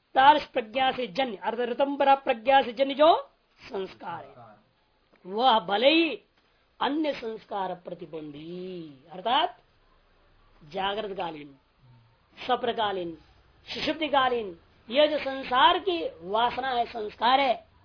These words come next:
इसका प्रतिबंधी है, इसको नष्ट कर देगा वो। लेकिन उसके अपने एक संस्कार जो बन गया है वो पकड़ के बैठा रहेगा।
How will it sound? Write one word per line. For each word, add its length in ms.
इसका 220
प्रतिबंधी 460
है, 140
इसको 200
नष्ट 240
कर 160
देगा 260
वो। 140
लेकिन 200
उसके 160
अपने 280
एक 60
संस्कार 400
जो 100
बन 160
गया 240
है 140
वो 180
पकड़ 280
के 120
बैठा 320
रहेगा। 360